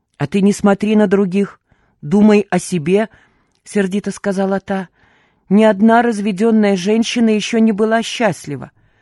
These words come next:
Все это только слова. Бабы любят маскировать свои ошибки, якобы они сами добивались развода, и свобода им нужнее всего». «А я буду счастлива, когда избавлюсь от него», — горячо сказала женщина.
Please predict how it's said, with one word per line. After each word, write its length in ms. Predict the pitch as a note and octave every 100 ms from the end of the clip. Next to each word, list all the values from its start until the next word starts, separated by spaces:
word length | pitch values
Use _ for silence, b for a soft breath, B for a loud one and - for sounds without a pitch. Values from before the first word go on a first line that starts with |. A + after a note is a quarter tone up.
| _ _
Все 220 | - A#3
это 160 | G#3+
только 320 | A3 A#3 G#3 A#3
слова. 540 | - A#3 A3 D#3 A2+ _
Бабы 400 | G#3+ B3 B3 B3
любят 360 | B3 C#4+ F3+ D#3
маскировать 600 | D#3 - E3 E3+ E3 -
свои 280 | D3+ D3+ D#3
ошибки, 720 | E3 - G3+ - _ D3 C3+ b b b
якобы 500 | D#3+ D#3 E3 E3+ D3+ b b
они 220 | E3 D#3+
сами 480 | - E3 F3+ A#3+ G#3
добивались 600 | F3 F#3+ F#3+ F#3 F3+ F#3
развода, 600 | F#3+ E3+ F3 F3+ E3 - b b
и 80 | b
свобода 500 | - F3 E3 F3 D#3
им 200 | D#3+ D#3+
нужнее 360 | D#3+ D3 E3+ E3
всего». 540 | - E3+ D3 G3 A3+ - _ _ _ _ _ _ _
«А 120 | - F3
я 320 | E3+ C4 B3+ _ -
буду 440 | D#3+ A3+ G#3+ G3
счастлива, 600 | - - G3 F#3+ - F3
когда 380 | F3+ F#3 F3 F#3+
избавлюсь 580 | E3+ E3 F#3+ F3+ F3+ F#3
от 140 | E3+
него», — 380 | G3 F#3 F#3 F3+ b b b b b b
горячо 400 | F3 F3+ - F3
сказала 460 | - F3 F3 F3
женщина. 580 | E3 F3 E3+ - E3+ E3+